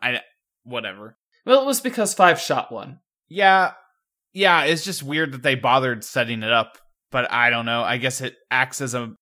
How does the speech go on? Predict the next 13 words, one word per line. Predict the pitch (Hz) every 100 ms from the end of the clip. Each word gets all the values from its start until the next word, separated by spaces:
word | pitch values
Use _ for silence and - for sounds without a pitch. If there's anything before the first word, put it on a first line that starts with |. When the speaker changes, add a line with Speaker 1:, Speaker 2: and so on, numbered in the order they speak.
| _
Speaker 1:
literal | 123 127 127 127 123
moment | 117 120 117 -
of | 113
it | 117 120
going | 117 117 117
from | 113 131 117
invisible | 113 120 113 120 117 117 113
to | 113
visible | 107 113 110 104 110
to | 104 104
Nika. | 110 113 - 104 110 _ _ _ _
So, | - 113 113 110 - _ _ _ _ _
sure. | - - 131 117 110 110